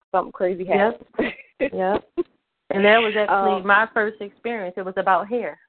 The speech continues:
Speaker 2: <laughs> So
Speaker 1: Yes.
Speaker 2: in middle school. <laughs>
Speaker 1: Yes, definitely.
Speaker 2: Yep.
Speaker 1: Because, yeah, you wanna be older. Uh, you wanna fit in. You, you know, you wanna make friends. Um, but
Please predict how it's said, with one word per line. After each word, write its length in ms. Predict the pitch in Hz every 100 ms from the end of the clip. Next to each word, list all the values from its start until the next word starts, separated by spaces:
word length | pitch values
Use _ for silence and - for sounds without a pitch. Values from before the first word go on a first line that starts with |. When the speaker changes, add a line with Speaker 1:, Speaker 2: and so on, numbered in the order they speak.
| -
Speaker 2:
<laughs> 200 | - -
So 280 | 214 185 -
Speaker 1:
Yes. 180 | 208 214
Speaker 2:
in 40 |
middle 240 | 233 226 196
school. 340 | - 180 160 185 -
<laughs> 160 | 302 415 - 440
Speaker 1:
Yes, 300 | - 233 - 330 _ - _ -
definitely. 440 | 202 - 220 233
Speaker 2:
Yep. 100 | - _ -
Speaker 1:
Because, 320 | 226 - 247 220 -
yeah, 140 | 262
you 160 | 220 220
wanna 220 | 220 220
be 320 | 208 226 202 -
older. 520 | 190 196 220 226 285 _ _ _ _ _ _ _ -
Uh, 180 | 185 196
you 140 | 208
wanna 180 | 220 190 -
fit 180 | - 214 -
in. 460 | 190 190 190 190 196 175 165 -
You, 80 |
you 60 | 180
know, 140 | 180
you 120 | 175 202
wanna 180 | 185
make 180 | 190 190 -
friends. 420 | - 214 185 180 175 _ -
Um, 380 | 180 175 180 175 -
but 240 | 185 180